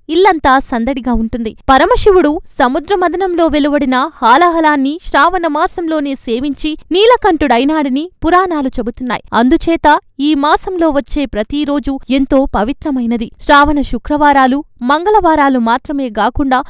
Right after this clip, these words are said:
శ్రావణ మాసంలో ప్రతిరోజు వార విశిష్టతను అనుసరించి ఆ ఆ దేవతలను కొలవడం వల్ల సర్వకార్య సిద్ధి కలుగుతుంది. ఈ మాసంలో సోమవారాల్లో శివుడికి అభిషేకాలు, మంగళవారం గౌరీ వ్రతం, బుధవారం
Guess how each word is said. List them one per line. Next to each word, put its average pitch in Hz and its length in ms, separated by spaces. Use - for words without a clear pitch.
శ్రావణ 320 420
మాసంలో 311 580
ప్రతిరోజు 320 720
వార 349 340
విశిష్టతను 302 800
అనుసరించి 285 800
ఆ 247 40
ఆ 285 280
దేవతలను 285 600
కొలవడం 220 460
వల్ల 262 280
సర్వకార్య 320 680
సిద్ధి 254 480
కలుగుతుంది. 233 560
ఈ 349 140
మాసంలో 359 600
సోమవారాల్లో 339 920
శివుడికి 294 480
అభిషేకాలు, 294 720
మంగళవారం 320 800
గౌరీ 285 280
వ్రతం, 277 360
బుధవారం 339 600